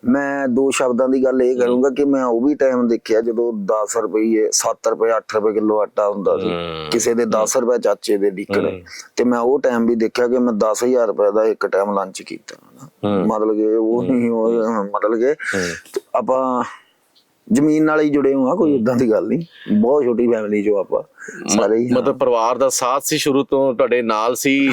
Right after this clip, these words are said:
Speaker 1: ਹਾਂਜੀ, ਹਾਂਜੀ, ਪਰਿਵਾਰ ਦਾ ਮੈਨੂੰ ਸਾਥ ਸੀਗਾ। ਹੁਣ ਗਰੀਬ ਫੈਮਿਲੀ ਦਾ ਸਾਥ ਹੁੰਦਿਆਂ ਵੀ ਉਹ
Speaker 2: ਹੂੰ।
Speaker 1: ਨਹੀਂ ਸਾਥ ਹੁੰਦਾ। ਉਹ
Speaker 2: ਹੂੰ।
Speaker 1: ਇਮੋਸ਼ਨਲੀ
Speaker 2: ਹੂੰ।
Speaker 1: ਸਾਥ ਦੇ ਸਕਦੇ ਆ।
Speaker 2: ਹੂੰ।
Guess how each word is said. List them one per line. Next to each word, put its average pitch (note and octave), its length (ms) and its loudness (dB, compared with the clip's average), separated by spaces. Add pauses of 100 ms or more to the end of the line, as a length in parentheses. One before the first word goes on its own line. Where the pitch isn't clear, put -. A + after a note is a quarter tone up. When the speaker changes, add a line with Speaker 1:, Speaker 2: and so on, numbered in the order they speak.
Speaker 1:
ਹਾਂਜੀ, C#3 280 2
ਹਾਂਜੀ, B2+ 240 0
ਪਰਿਵਾਰ C3+ 400 0
ਦਾ C3 140 0
ਮੈਨੂੰ C3 240 2
ਸਾਥ A#2 260 2
ਸੀਗਾ। A#2 320 0 (140)
ਹੁਣ D3 140 0 (600)
ਗਰੀਬ C#3+ 300 2
ਫੈਮਿਲੀ D3 320 2
ਦਾ C#3 120 2
ਸਾਥ B2+ 400 -2
ਹੁੰਦਿਆਂ C3 540 2
ਵੀ C3+ 140 2
ਉਹ C3+ 120 2
Speaker 2:
ਹੂੰ। C3 140 2
Speaker 1:
ਨਹੀਂ B2+ 200 2
ਸਾਥ B2 260 0
ਹੁੰਦਾ। A#2+ 240 0
ਉਹ B2+ 160 4
Speaker 2:
ਹੂੰ। C3 80 2
Speaker 1:
ਇਮੋਸ਼ਨਲੀ D3+ 460 2
Speaker 2:
ਹੂੰ। D#3 80 4
Speaker 1:
ਸਾਥ B2+ 280 0
ਦੇ A#2 200 2
ਸਕਦੇ A#2 400 2
ਆ। D3 120 2
Speaker 2:
ਹੂੰ। G2 200 -8